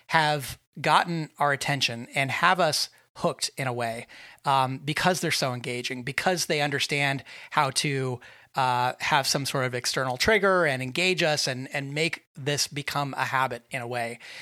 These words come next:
And we, you know, it sounds like, uh, your philosophy is that we willingly give in to these, um, because they're a, a welcome distraction as part of the day. But as entrepreneurs, we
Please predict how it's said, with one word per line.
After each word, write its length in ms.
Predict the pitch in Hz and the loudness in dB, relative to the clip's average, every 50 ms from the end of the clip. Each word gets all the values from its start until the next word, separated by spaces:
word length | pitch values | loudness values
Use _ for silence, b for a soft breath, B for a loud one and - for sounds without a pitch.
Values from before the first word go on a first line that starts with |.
| B B B | B B B
And 160 | 151 156 165 | -2 0 2
we, 400 | 180 214 214 214 214 208 196 208 - | 2 2 2 4 2 2 0 -2 -2
you 100 | 180 170 | 0 0
know, 140 | 151 143 135 | 2 2 0
it 120 | 147 143 | 0 0
sounds 360 | - - 156 151 151 139 - | 2 2 2 2 0 0 0
like, 320 | 147 139 139 135 - - - | 0 0 0 0 -4 -4 0
uh, 360 | - 143 139 131 131 131 135 139 | 2 2 2 2 2 0 -2 -2
your 260 | 147 143 147 143 139 | -4 -4 -2 -2 -2
philosophy 520 | 131 - 147 139 135 127 - - - 139 139 | -2 -2 0 0 0 -2 -2 -4 -4 -4 -4
is 140 | 135 131 | -4 -4
that 140 | - 139 131 | -6 -8 -8
we 120 | - 143 139 | -8 -8 -8
willingly 580 | 135 139 139 156 147 139 135 135 135 131 123 B B B B B B - | -6 -4 -4 -4 -4 -4 -4 -4 -6 -6 -8 B B B B B B -10
give 220 | 143 139 147 147 147 | -4 -4 -2 0 2
in 140 | 185 214 226 | 2 2 2
to 120 | - 165 | 0 0
these, 380 | 131 123 113 123 165 180 - - B B B B B B | -2 -2 -4 -4 -4 -4 -6 -6 B B B B B B
um, 360 | - 151 135 131 131 131 135 135 | 0 2 2 2 2 0 -2 -4
because 520 | - 151 - - 147 131 135 131 123 - - - | -6 -4 -2 -2 -2 -2 -2 -2 -4 -6 -6 -4
they're 180 | 143 127 127 131 | -4 -2 0 2
a, 180 | 131 127 135 - | 2 0 0 0
a 60 | - 147 | -2 -2
welcome 360 | 139 139 156 151 - 147 139 | 0 0 0 -2 -4 -6 -4
distraction 520 | 135 135 - - 147 143 151 - - 147 | -4 -4 -2 0 0 0 0 -2 -4 -4
as 80 | 131 - | -6 -4
part 180 | - 165 139 | -2 -2 -2
of 80 | 127 120 | -2 -4
the 60 | 131 | -2
day. 260 | 131 202 220 180 139 | 2 4 4 4 4
But 340 | 131 - 202 214 170 147 - B B B B B B B B B B B B _ - | 2 4 4 4 4 4 0 B B B B B B B B B B B B _ 2
as 160 | 202 208 190 | 2 4 6
entrepreneurs, 800 | 220 226 208 - - 202 208 247 262 220 185 185 180 - - - - 190 180 - 320 - | 4 4 4 2 0 2 2 4 4 4 4 4 2 2 0 0 -4 -12 -16 -16 -16 -12
we 420 | - 185 208 240 262 277 269 240 | -6 -4 -2 0 0 0 -2 -4